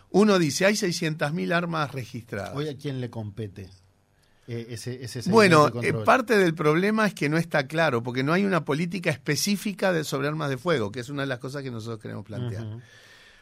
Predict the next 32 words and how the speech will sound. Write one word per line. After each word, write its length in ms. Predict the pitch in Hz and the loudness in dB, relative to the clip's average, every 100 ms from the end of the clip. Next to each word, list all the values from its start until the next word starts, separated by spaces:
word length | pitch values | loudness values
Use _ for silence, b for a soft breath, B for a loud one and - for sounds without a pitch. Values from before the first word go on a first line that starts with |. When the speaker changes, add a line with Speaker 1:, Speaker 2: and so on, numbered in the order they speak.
| B _ _ | B _ _
Speaker 1:
Eh, 340 | 135 135 135 - | -2 0 -2 0
ni 160 | 175 202 | 4 4
siquiera 560 | 220 190 - 320 330 | 2 0 0 2 2
podemos 420 | - 170 190 190 165 | 2 2 2 2 2
garantizar 840 | 139 139 147 139 123 - 98 95 | 0 0 -2 -8 -8 -6 -8 -8
que 140 | 113 | -8
las 160 | 107 110 | -6 -6
seiscientas 500 | 120 113 127 127 131 | -8 -6 -6 -6 -6
mil 200 | 190 208 | -4 0
armas 280 | 185 180 151 | 0 -2 -6
que 100 | 127 | -8
están 280 | - 147 139 | -4 -2 0
legalmente 560 | 127 143 139 135 127 | 0 0 -2 -6 -6
registradas 600 | 117 135 143 113 107 107 - | -10 -10 -10 -6 -6 -6 -2
hoy 240 | 135 131 | 0 0
estén 280 | 120 233 240 | -4 -4 -4
en 120 | 185 | -4
manos 520 | 151 180 214 269 - b b b b - | -2 -2 -2 -6 -12 b b b b -6
de 100 | 127 | -2
sus 180 | 139 | -2
tenedores 520 | 139 131 127 175 208 160 | -2 -2 0 0 0 -2
legales. 500 | 123 208 285 - - | -2 -2 -4 -8 -12
Speaker 2:
Claro. 300 | 139 156 B B B B | -10 -10 B B B B
Speaker 1:
Porque 300 | - 127 131 | -2 0 0
por 180 | 120 120 | 0 2
la 140 | 123 | 2
vía 240 | 143 226 220 | 2 2 2
del 260 | 139 113 | 2 0
robo, 680 | 123 147 180 147 107 95 110 | 2 4 4 4 0 -4 -8
del 160 | 135 104 | -8 -6
extravío, 680 | 107 - 113 135 151 113 127 | -6 -2 0 2 4 2 0
Speaker 2:
Ujú. 340 | 139 127 139 | -4 -6 -8